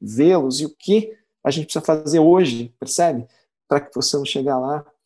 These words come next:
A nossa própria vida, questões de planejamento financeiro, as questões básicas, por exemplo, o planejamento de aposentadoria. Qual o momento na minha vida que eu desejo, puxa, efetivamente tá, ser capaz de parar de trabalhar,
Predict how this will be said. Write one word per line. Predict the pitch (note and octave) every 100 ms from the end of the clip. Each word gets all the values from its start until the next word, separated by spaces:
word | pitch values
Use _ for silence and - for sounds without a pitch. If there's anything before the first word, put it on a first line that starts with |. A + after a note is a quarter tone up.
| - - -
A | -
nossa | F3+ -
própria | F3 F3 E3+
vida, | C3 F3 F3+ C3
questões | C3 - - D#3 -
de | G#2 -
planejamento | C3 C3 B2 B2+ B2+
financeiro, | B2 A#2 D3 D#3+
as |
questões | - C#3 C#3
básicas, | B2+ D3+ C#3+ -
por | - A#2+
exemplo, | A#2 C3 A2+
o |
planejamento | - B2 B2+ B2+ C3+
de | C#3+
aposentadoria. | C3 C3+ C3 C#3+ C3 A#2+ C3 C#3+ A2+ _ _ _ _ -
Qual | F#3+
o | G#3
momento | G3+ E3+ D#3+ A#3 B3+
na | E3+
minha | D3+ C3
vida | C3 E3+ D3+
que | D3
eu | C3+
desejo, | C3 B2+ E3 D#3 -
puxa, | E3+ -
efetivamente | D#3+ E3+ C#3 C#3 D#3 -
tá, | D#3+ D#3+ _ _ _ -
ser | - F#3+ - _ _ -
capaz | E3 - D#3+ G3+ G3 D#3
de | D#3 G#3+ - _
parar | - E3 F3+
de | F#3+
trabalhar, | - G#3 F#3+ - A3+